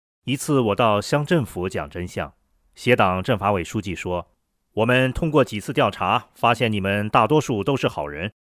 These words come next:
只是你们的上访是错误的。”我毫不犹豫地说：“上访是对的，因为上访是宪法赋予公民的权利，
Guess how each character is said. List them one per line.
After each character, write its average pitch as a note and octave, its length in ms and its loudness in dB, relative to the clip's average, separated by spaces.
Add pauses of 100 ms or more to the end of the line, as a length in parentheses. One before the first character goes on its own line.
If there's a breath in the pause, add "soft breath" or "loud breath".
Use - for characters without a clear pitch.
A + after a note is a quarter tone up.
(120)
只 G#2 160 -2
是 A#2 400 2
你 A2+ 120 0
们 A#2 120 0
的 C3 80 2
上 F3 280 4
访 F#2 300 2
是 A#2 160 -2
错 B2+ 240 4
误 F2+ 100 -4
的。” F2 200 -6 (720)
我 F#2 160 0
毫 - 180 0
不 A2+ 120 2
犹 F#2 160 -2
豫 G#2+ 100 -6
地 D#2 80 -12
说 E2 300 -8 (240)
：“上 F3+ 280 4
访 F2 220 0
是 - 140 -4
对 A#2+ 180 -2
的， - 160 -16 (220)
因 C#3+ 160 0
为 C3+ 200 4
上 D#3 300 0
访 F2 180 0
是 A2 300 -2
宪 C3 260 0
法 E2+ 200 -4
赋 C#3+ 200 -2
予 F2+ 140 -2
公 F3+ 220 0
民 A2 160 -4
的 G#2+ 80 -2
权 D#2 320 -12
利， B2 160 -6